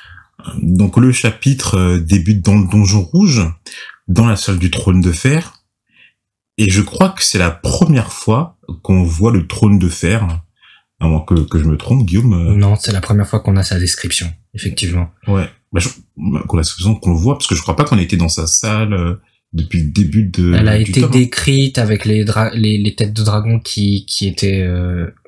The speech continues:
Speaker 2: enfin, la salle a été décrite d'après des souvenirs, mais je crois
Speaker 1: Mm.
Speaker 2: qu'on, on s'est jamais retrouvé dans la salle en elle-même.
Speaker 1: Et, euh, donc t'as raison, hein, c'est la première fois qu'on a cette description, et c'est drôle parce que bon, il faudra attendre le chapitre quarante-trois, sachant que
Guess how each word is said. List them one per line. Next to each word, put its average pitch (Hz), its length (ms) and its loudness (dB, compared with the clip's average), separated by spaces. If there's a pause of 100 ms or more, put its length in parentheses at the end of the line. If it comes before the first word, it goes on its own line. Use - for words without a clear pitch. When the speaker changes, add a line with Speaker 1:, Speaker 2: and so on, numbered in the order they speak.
Speaker 2:
enfin, 95 440 -4
la 92 160 -2
salle 123 240 -2
a 104 60 -2
été 101 180 -4
décrite 110 440 -2
d'après 98 340 -2
des 95 100 -2
souvenirs, 117 460 0
mais 92 200 -2
je - 120 -6
crois 117 120 2
Speaker 1:
Mm. 110 60 -4
Speaker 2:
qu'on, 90 260 -6 (540)
on 110 40 -2
s'est 110 140 0
jamais 135 200 2
retrouvé 123 280 -2
dans 113 80 0
la 110 100 0
salle 113 160 -4
en 107 120 0
elle-même. 92 300 -2 (600)
Speaker 1:
Et, 85 80 2
euh, 80 240 0
donc 78 180 -2
t'as 92 80 2
raison, 107 240 2
hein, 95 60 0
c'est - 100 -6
la 78 60 -2
première 95 180 0
fois 101 80 2
qu'on 85 140 -2
a 80 80 2
cette 80 140 -4
description, 101 520 0
et 80 140 -2 (200)
c'est - 160 -4
drôle 127 260 2
parce - 120 -12
que - 80 2
bon, 87 480 2
il - 260 -20
faudra 90 220 2
attendre 104 180 0
le 95 60 2
chapitre 87 260 -4
quarante-trois, 107 600 0
sachant 101 200 2
que 90 280 -2